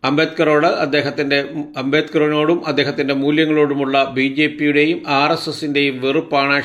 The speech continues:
ഷായുടെ വാക്കുകൾ പ്രതിഫലിക്കുന്നതെന്നും പ്രസ്താവനയിൽ പറഞ്ഞു. ജമ്മു കാശ്മീരിലെ കുൽഗാമിൽ ഹിസ്ബുൾ മുജാഹിദീൻ സീനിയർ കമാൻഡർ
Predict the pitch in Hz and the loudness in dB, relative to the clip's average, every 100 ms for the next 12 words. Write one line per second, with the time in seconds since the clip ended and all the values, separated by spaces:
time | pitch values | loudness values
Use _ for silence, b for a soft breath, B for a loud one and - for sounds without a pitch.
0 | - 135 143 139 131 135 139 147 147 147 | 0 2 2 0 2 0 0 -2 -2 -2
1 | 139 135 147 156 151 151 139 135 165 202 | -4 -2 0 0 -2 -2 -2 -2 -4 -4
2 | 151 - 139 127 127 117 113 - 127 110 | -4 0 0 2 0 0 -2 0 0 0
3 | 80 80 - _ _ _ _ _ _ _ | -4 -14 -20 _ _ _ _ _ _ _
4 | _ _ _ _ _ _ _ 117 147 170 | _ _ _ _ _ _ _ -2 2 2
5 | 196 202 190 185 190 180 180 175 170 160 | 2 2 0 2 4 6 6 4 0 0
6 | 147 143 165 165 180 170 - - 151 196 | 2 4 2 2 0 -2 -8 -2 -2 0
7 | 180 190 175 165 165 165 165 151 160 147 | 2 2 4 2 2 2 0 2 2 2
8 | 147 - - 151 156 165 - 156 151 147 | -4 -12 -2 2 4 4 2 0 2 2
9 | 143 147 | 2 0